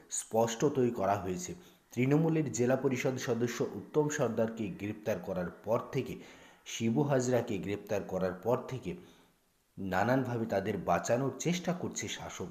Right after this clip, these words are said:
দল। সেই কারণেই সন্দেশখালী নিয়ে বড়সড় সদ সিদ্ধান্ত নিতে চলেছে সুপ্রিম কোর্ট। সন্দেশখালী নিয়ে সুপ্রিম কোর্টের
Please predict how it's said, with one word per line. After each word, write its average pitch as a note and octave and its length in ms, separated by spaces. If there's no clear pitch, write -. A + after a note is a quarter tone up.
দল। F#2+ 300
সেই C3 320
কারণেই C3 480
সন্দেশখালী A#2+ 840
নিয়ে G2 240
বড়সড় A#2 520
সদ G#2+ 360
সিদ্ধান্ত G#2+ 520
নিতে G2+ 280
চলেছে F#2 360
সুপ্রিম F#2+ 540
কোর্ট। D#2+ 280
সন্দেশখালী C3+ 680
নিয়ে C#3+ 220
সুপ্রিম D3 460
কোর্টের C#3 480